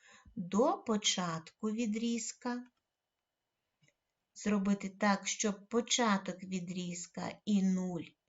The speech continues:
співпадали, і подивитися, на якій цифрі завершується відрізок. Кінець відрізка стоїть на цифрі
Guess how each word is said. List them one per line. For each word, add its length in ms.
співпадали, 1300
і 140
подивитися, 1120
на 200
якій 560
цифрі 640
завершується 1160
відрізок. 760
Кінець 540
відрізка 840
стоїть 580
на 140
цифрі 760